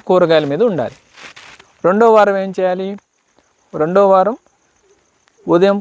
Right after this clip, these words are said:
పండ్లు తినాలి, మధ్యాహ్నం పూట ఫస్ట్ ప్లేటు కూరగాయలు ఉండాలి, సెకండ్ ప్లేటు మనం ఆహారం, రోజు తినే ఆహారం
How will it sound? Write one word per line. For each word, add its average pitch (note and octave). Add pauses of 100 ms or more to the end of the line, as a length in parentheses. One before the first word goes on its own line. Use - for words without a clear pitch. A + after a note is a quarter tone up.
(100)
పండ్లు E3
తినాలి, F3 (720)
మధ్యాహ్నం G3
పూట E3+ (680)
ఫస్ట్ - (100)
ప్లేటు F3+ (180)
కూరగాయలు E3
ఉండాలి, E3 (560)
సెకండ్ G3+
ప్లేటు F3+ (840)
మనం F3 (400)
ఆహారం, C#3+ (260)
రోజు G3
తినే D#3+ (160)
ఆహారం C#3